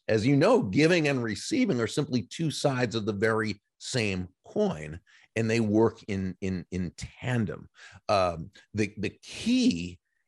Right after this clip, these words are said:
is that the focus is on the giving, right? I mean, that's just natural law. That's, that's, that's universal law. That's, that's laws of, of nature. We plant before we harvest, we sow before we reap, we give before we receive, right?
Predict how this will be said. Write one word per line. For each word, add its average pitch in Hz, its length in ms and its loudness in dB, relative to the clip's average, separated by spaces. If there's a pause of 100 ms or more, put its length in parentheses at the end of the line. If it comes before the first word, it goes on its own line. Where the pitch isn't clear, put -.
(120)
is 117 140 2
that 117 180 -2
the - 80 -10
focus 247 640 2
is 95 140 -2
on 82 240 -6
the 87 60 -10
giving, 71 380 -6
right? 101 180 0
I 113 40 0
mean, 123 140 0
that's 139 140 0
just 131 200 -4
natural 120 480 -2
law. 87 300 -2
That's, 95 240 -4
that's, - 340 -4
that's 87 260 -8
universal 107 680 -2
law. 98 280 0
That's, 80 440 -10
that's - 240 -10
laws 98 400 0
of, 78 160 -10 (260)
of 92 120 -2
nature. 98 440 -2
We 78 180 -12
plant 107 460 -4
before 92 320 -4
we 82 100 -4
harvest, 123 560 -2
we 71 120 -16
sow 117 280 0
before 95 380 -4
we 76 140 -12 (100)
reap, 95 300 -4
we 76 80 -12
give 107 260 -6
before 101 340 -8
we 95 140 -6
receive, 87 500 -6 (300)
right? 123 200 -2